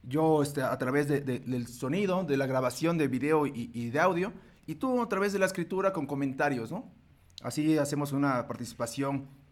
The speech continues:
uh, bueno, algo más interactivo, ¿no? Este,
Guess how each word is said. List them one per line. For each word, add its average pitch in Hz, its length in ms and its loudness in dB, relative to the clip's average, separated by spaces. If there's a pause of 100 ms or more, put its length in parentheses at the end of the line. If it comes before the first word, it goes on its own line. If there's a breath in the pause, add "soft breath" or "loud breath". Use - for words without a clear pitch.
(520)
uh, 170 120 2
bueno, 185 280 0 (340 soft breath)
algo 165 260 2
más 170 180 2
interactivo, 123 600 0
¿no? 127 220 -4
Este, 120 260 -6